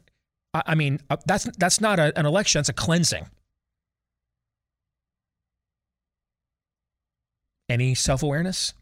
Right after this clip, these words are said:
Visit, visit, how about visiting some of those kids in the hospital at Waukesha? Could we ma-, could the president maybe do that?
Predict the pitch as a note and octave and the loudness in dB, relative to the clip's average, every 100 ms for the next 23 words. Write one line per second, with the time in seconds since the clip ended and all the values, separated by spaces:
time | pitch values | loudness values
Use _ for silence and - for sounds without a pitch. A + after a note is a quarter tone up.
0 | _ _ _ _ _ _ _ _ _ _ | _ _ _ _ _ _ _ _ _ _
1 | _ _ _ _ _ - - - F#3 B2+ | _ _ _ _ _ -20 -20 -8 -2 0
2 | E3 F3 - - - - - C3 F#3+ G#3 | 0 0 -4 -8 -16 -14 -4 0 2 0
3 | - - G#3 G3+ C#3+ G3 G3 F3+ F#3+ E3+ | -2 -2 0 0 0 0 0 0 0 0
4 | D#3 - C#3+ D#3 D3+ E3 - E3+ D3+ D#3 | 0 -2 0 0 0 0 0 -2 0 0
5 | E3 E3 F3+ G3 C#3 B2 D3 - B2 - | 0 -4 -4 -4 -2 -2 -4 -4 -6 -4
6 | D#3 D3 - D#3 D#3+ D#3+ E3 F#3 | -2 2 2 2 0 0 -2 -4